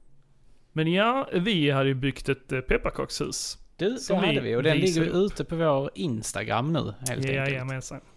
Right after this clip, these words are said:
Speaker 1: Den blir, jag är ganska stolt över den, faktiskt.
Speaker 2: Ja, ganska
Speaker 1: Det,
Speaker 2: nöjd.
Speaker 1: det blev bättre än vad jag trodde det skulle bli. <laughs>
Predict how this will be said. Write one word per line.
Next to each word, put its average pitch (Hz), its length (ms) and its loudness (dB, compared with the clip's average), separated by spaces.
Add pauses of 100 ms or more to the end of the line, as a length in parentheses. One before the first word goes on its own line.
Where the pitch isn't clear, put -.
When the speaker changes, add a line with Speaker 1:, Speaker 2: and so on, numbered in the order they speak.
(140)
Speaker 1:
Den 147 140 -4
blir, - 420 -4
jag - 200 2
är 381 60 -6
ganska 381 220 -6
stolt - 340 -4
över - 160 -2
den, 131 180 -6 (180)
faktiskt. - 360 -8
Speaker 2:
Ja, 311 260 -4 (580)
ganska 254 400 -4
Speaker 1:
Det, 185 80 0
Speaker 2:
nöjd. - 340 -2 (140)
Speaker 1:
det 180 120 -4
blev 196 180 4
bättre 202 240 2
än 165 60 0
vad 160 80 4
jag 160 80 2
trodde 190 280 4
det 135 80 0
skulle - 180 -6
bli. 151 160 4
<laughs> - 60 8